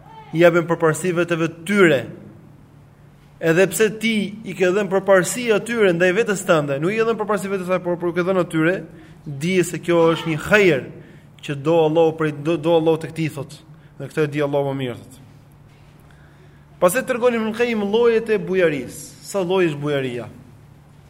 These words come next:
Dhe fatikisht Ibn Qayyim këtu i ka, i ka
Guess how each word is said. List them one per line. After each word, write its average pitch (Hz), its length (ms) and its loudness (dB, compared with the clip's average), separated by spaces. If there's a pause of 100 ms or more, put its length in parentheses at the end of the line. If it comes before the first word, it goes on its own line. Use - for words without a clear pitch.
(1040)
Dhe 143 80 -12
fatikisht 226 460 -2
Ibn 220 220 -4
Qayyim 233 180 0
këtu 226 140 -6
i - 20 -4
ka, 220 140 2 (100)
i 190 60 -6
ka 208 80 2